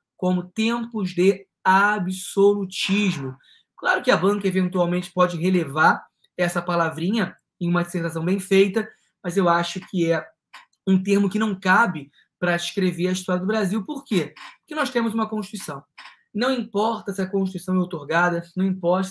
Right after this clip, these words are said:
não importa se a Constituição é promulgada, temos uma Constituição e, com isso, não temos, obviamente, o absolutismo. É claro que o que vigorava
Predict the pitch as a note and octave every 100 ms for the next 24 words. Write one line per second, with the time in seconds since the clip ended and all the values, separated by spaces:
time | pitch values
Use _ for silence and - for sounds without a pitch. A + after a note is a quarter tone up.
0 | - F#3+ F#3+ F#3+ F#3+ G3 - E3+ F#3 F3+
1 | F#3 F3 F3 F#3 F#3+ G3+ E3 E3 F#3 F#3
2 | - - _ _ _ C4 E4 G4 C4+ G#3+
3 | G#3 G3 G3+ F#3+ G#3 F#3 A#3+ B3 D4 C4+
4 | C#4 - F4+ - _ _ _ A3+ C#4+ D#4+
5 | A#3+ A3+ A#3+ A#3 F#3 F#3+ F3 A3 G3+ E3+
6 | E3+ - F#3+ F#3+ - _ - - _ -
7 | - F#3 E3 - F3 G3 F#3 D3 C3 C3
8 | _ _ _ E3+ F#3 F#3+ G3+ G3 F#3+ G3
9 | E3+ F#3 F#3+ F3 D#3+ F#3+ A3 D#3 C#3+